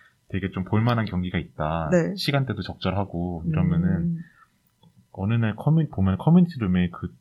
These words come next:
Speaker 1: 정말 득식을 하는 거예요. 그
Speaker 2: 음, 득식을 했어요?
Speaker 1: 정말 득식을 하게 뭘 보고 있는 거예요. 그
Speaker 2: 네.
Speaker 1: 보고 있으면 다 축구를 보고 있는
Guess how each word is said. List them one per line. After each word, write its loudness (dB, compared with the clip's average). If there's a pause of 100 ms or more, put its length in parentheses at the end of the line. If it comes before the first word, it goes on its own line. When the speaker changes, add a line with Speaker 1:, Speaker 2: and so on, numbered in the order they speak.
Speaker 1:
정말 -2
득식을 2
하는 0
거예요. -4 (420)
그 -2
Speaker 2:
음, 0 (220)
득식을 2
했어요? -4
Speaker 1:
정말 -2
득식을 0
하게 0
뭘 -2
보고 -2
있는 -2
거예요. -8
그 -10
Speaker 2:
네. 4
Speaker 1:
보고 4
있으면 -2
다 -6
축구를 -2
보고 -8
있는 -12